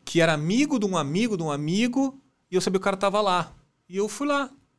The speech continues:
pra ver, "Bah, eu conheço fulano de tal", e eu queria,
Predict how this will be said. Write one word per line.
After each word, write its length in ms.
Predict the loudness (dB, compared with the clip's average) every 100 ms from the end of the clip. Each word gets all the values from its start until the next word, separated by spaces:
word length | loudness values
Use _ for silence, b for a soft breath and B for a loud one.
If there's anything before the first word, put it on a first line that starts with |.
| -20 _
pra 160 | -6 -4
ver, 200 | -2 -4
"Bah, 180 | -6 -12 -12 -8
eu 180 | -8 -8
conheço 280 | -8 -8
fulano 300 | -8 -8 -8 -8
de 100 | -8
tal", 420 | -6 -4 -4 -4
e 60 | -10 -18 -20 _
eu 140 | -14 -12
queria, 300 | -8 -8